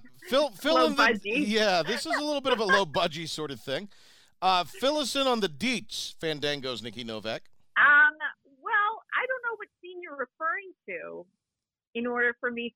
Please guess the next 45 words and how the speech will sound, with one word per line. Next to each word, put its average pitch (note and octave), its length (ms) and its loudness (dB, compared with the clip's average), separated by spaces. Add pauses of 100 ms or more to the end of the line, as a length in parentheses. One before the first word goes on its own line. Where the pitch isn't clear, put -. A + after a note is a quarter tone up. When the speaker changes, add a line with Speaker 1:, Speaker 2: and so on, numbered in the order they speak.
(120)
Speaker 2:
to G#3 460 -6
reply B3+ 540 0
to A#3+ 100 -4
that. F3 280 0
I'm A3 100 -4
not B3+ 180 0
really A3+ 240 -6 (100)
sure, G#3 360 -4
but A3 260 -2 (460)
I B4 60 2
don't, C#5 260 -2
I'm C#4+ 200 -2
trying, D#4 260 0
now C4+ 160 2 (100)
I'm, A3+ 280 -8
now B3+ 280 -4
I'm A3+ 160 -12
curious G#3 320 -6 (100)
what G3 200 -8
the G3+ 180 -8
actual F3+ 520 -2
budget F#3+ 280 -8
is A#3+ 140 -4 (100)
for G3 80 -10
these E3 240 -10
movies. E3+ 360 -8 (440)
But, A3+ 260 4 (120)
um, G#3 360 4 (360)
yeah, A#4+ 240 2 (100)
I D#4 120 -4
mean, E4+ 200 -14
look, D4+ 140 -6 (1040)
the B3+ 180 -16
premise F#4 280 0 (100)
of C#4+ 100 -4
them C#4 140 -8
is, B3+ 120 -6 (100)
you C#4+ 80 -12
know, F3+ 240 -6
it's G3+ 80 -14 (180)
basically F#3 640 -8 (340)
legalizing E3+ 880 -4 (340)
crime F#3+ 440 2
for E3+ 140 -2
a D#3+ 40 -8